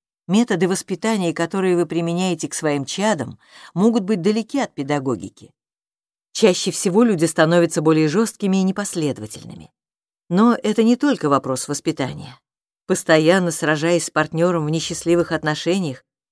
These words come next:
мы часто теряем эмоциональное равновесие. Открываться детям или чутко настраиваться на их нужды становится все сложнее. Не присутствуя эмоционально рядом,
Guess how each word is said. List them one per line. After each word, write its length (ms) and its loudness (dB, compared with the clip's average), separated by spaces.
мы 120 -2
часто 380 -4
теряем 420 0
эмоциональное 680 -2
равновесие. 760 -4
Открываться 600 2
детям 460 2
или 120 4
чутко 360 -2
настраиваться 720 -2
на 100 0
их 180 -2
нужды 320 0
становится 520 -2
все 180 -4
сложнее. 680 0
Не 140 4
присутствуя 760 0
эмоционально 800 0
рядом, 400 -2